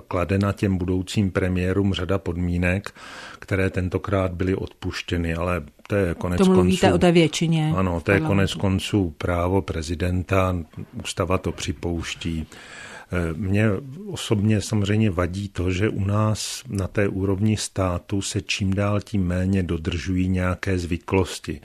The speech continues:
Speaker 1: Protože kromě toho, co je psáno v zákonech a v ústavě, tak samozřejmě pro každou instituci je strašně důležité to, že i celá řada dalších rozhodnutí, kroků se podrobuje nějaké zvykové tradici,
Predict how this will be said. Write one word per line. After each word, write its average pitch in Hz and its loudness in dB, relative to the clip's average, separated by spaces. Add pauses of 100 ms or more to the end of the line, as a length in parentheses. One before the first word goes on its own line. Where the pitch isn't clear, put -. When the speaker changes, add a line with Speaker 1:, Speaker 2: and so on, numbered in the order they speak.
(340)
Speaker 1:
Protože 92 -2
kromě 95 0
toho, 101 0
co - -2
je 101 2
psáno 90 -2
v 87 -4
zákonech 90 -2
a 101 -2
v - -8
ústavě, 98 0
tak - -6
samozřejmě 95 -2
pro 98 -2
každou 92 -2
instituci 95 -4
je 98 0
strašně - -6
důležité 95 0
to, 98 0 (580)
že 95 0 (140)
i 95 2 (260)
celá 95 0
řada 107 2
dalších 92 -2 (140)
rozhodnutí, 90 -2
kroků 92 -6
se - -4
podrobuje 92 -2
nějaké 95 -2
zvykové 92 -2
tradici, 87 -4